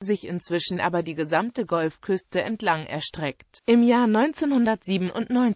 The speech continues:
betreuten etwa dreißigtausend Angestellte in neunundzwanzig Casinos dreiunddreißigtausendachthundertsechsundsiebzig Spielautomaten und eintausenddreihundertsiebzig Tischspiele.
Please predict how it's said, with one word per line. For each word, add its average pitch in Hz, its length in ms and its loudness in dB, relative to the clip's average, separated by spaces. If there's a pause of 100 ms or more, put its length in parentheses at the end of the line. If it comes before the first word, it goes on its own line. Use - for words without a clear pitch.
(380)
betreuten 240 540 -2
etwa 160 320 -2
dreißigtausend 226 960 -2
Angestellte 151 760 -4
in 156 160 -6
neunundzwanzig 170 1040 -2
Casinos 185 600 -2
dreiunddreißigtausendachthundertsechsundsiebzig 190 3250 -2
Spielautomaten 175 1040 -2
und - 220 -6
eintausenddreihundertsiebzig 175 1900 -2
Tischspiele. 151 720 -4